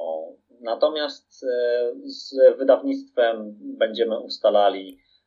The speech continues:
e, co powinno pójść w pierwszej kolejności. E, jeden z tekstów zawiera w sobie mocny wątek, e, obyczajowy i taki też, e, problem społeczny,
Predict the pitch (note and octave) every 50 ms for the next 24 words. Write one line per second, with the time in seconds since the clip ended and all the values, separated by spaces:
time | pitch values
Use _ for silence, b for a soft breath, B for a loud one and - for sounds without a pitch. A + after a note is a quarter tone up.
0 | _ _ A2+ A2 F#2+ F#2+ F#2 F#2+ F#2+ G2 G2 F#2 - - - - G2+ G2+ G2 F#2+
1 | F#2+ F#2 - - F#2+ - G2 F#2 F#2 F2+ F2+ F2+ - F#2+ F2 - - - - _
2 | _ - C#3 D3 D3 - C3 A#2+ - B2+ A2+ A2 A2 A2 G#2 G#2 G2+ - - -
3 | F#2 F2+ F2+ - _ _ _ _ _ _ _ - G2+ F2+ F#2 - - C3+ C#3+ D3+
4 | D3+ D3 C#3 - - - C3 - - - - - - - _ _ _ _ C#3+ C3+
5 | B2 A#2 A#2 - - A#2 A2+ A2 G#2+ G#2+ - - A2+ G#2 - - - G#2+ G2+ G2+
6 | G2 G2 F#2+ A2+ C3+ C3+ C3+ - - A#2 A#2+ B2 A#2 A2+ - A#2 A2 - - -
7 | - - - - G#2+ G2+ G2 G2 G2 - - F#2 F#2 - A2 A2 - G#2 G2+ G#2
8 | A2+ A#2 A2+ A#2 A2 A2 G#2 G#2 G#2 - G2+ - - G#2+ - - - G2+ G2 -
9 | - G#2 G2+ - - - - - - - - - - - G#2+ F#2+ - - _ -
10 | C3+ A#2+ G#2 G2+ - A2 G#2+ A2 A2+ G#2+ G2+ - - - G#2+ G#2 G#2+ G#2+ G#2 -
11 | - - G#2+ G#2 G2+ - -